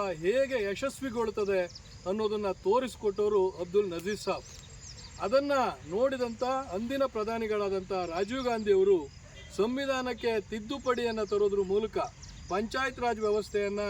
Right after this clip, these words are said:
ನಗರ ಸ್ಥಳೀಯ ಸಂಸ್ಥೆಗಳನ್ನ ಸಂವಿಧಾನಬದ್ಧಗೊಳಿಸುವ ಪ್ರಯತ್ನವನ್ನ ಪ್ರಾರಂಭ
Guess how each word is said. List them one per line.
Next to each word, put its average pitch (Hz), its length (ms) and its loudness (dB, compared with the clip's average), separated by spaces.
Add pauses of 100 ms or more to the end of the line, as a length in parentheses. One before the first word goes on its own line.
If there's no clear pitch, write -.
(240)
ನಗರ 233 300 2
ಸ್ಥಳೀಯ 233 300 2 (100)
ಸಂಸ್ಥೆಗಳನ್ನ 196 640 -2 (560)
ಸಂವಿಧಾನಬದ್ಧಗೊಳಿಸುವ 202 1400 2 (140)
ಪ್ರಯತ್ನವನ್ನ 208 600 0 (220)
ಪ್ರಾರಂಭ 196 340 2